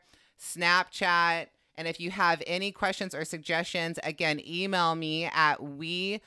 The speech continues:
are athletes program at gmail dot com. We would love to hear from you. Stay tuned for next week. We're gonna follow up with the last three things on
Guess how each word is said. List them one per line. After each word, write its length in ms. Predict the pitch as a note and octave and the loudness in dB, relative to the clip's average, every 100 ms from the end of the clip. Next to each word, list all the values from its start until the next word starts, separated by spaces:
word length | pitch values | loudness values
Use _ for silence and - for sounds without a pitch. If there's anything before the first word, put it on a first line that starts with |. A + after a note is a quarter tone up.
| _ - | _ 2
are 340 | E3 E3 E3 - | 6 6 6 4
athletes 580 | D#3 D#3+ - F#3 F#3 - | 4 4 2 -6 -8 -8
program 640 | - E3 C#3+ C#3+ C#3+ C#3+ | -2 0 0 0 0 0
at 260 | D3 C#3+ D3+ | -2 -2 -4
gmail 500 | - D#3+ E3+ F3 F3+ | -8 -6 -4 -2 0
dot 260 | F#3 E3+ E3 | 2 2 2
com. 300 | E3 D3 D3+ | 2 4 2
We 120 | D3 | 0
would 160 | C#3+ | -2
love 320 | C3 D3 E3+ - | -2 -2 -2 -4
to 140 | G3+ | -10
hear 240 | F3+ E3 | -4 -4
from 220 | D3 D#3 D3 | -2 -4 -4
you. 360 | C#3 C#3 C#3+ - _ _ | -2 -2 -4 -8 _ _
Stay 360 | - - F#3 F#3+ | -12 -2 2 2
tuned 240 | - G3 | 2 -2
for 140 | F#3 F3+ | -2 2
next 300 | E3+ F3+ - | 2 0 -2
week. 240 | G3 G#3 | -2 0
We're 100 | F3+ | 0
gonna 180 | E3+ D#3 | 0 0
follow 460 | - - E3 E3+ F3 | -4 -2 0 0 -2
up 340 | D#3+ E3+ F3 | 0 -2 -2
with 160 | E3 - | -8 -4
the 120 | D3+ | -2
last 440 | D3+ D#3 F3 - | 4 4 4 0
three 240 | F3+ F3+ F#3+ | -6 -4 -4
things 520 | F3 D#3+ E3+ G3+ - | -2 -2 -2 -6 -4
on 340 | D#3 D#3 D#3 | 2 2 2